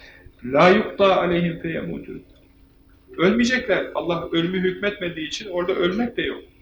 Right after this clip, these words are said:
"Ve la yuhaffefu anhum." Azap da, azap da azaltılmayacak. Hasılı o azaba tahammül mümkün değil. Mahvu perişan olacak insanlar.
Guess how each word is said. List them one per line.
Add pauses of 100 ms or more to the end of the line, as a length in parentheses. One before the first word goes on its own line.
(1000)
"Ve
la
yuhaffefu
anhum." (400)
Azap
da, (260)
azap
da
azaltılmayacak. (180)
Hasılı
o
azaba
tahammül
mümkün
değil. (320)
Mahvu
perişan
olacak
insanlar.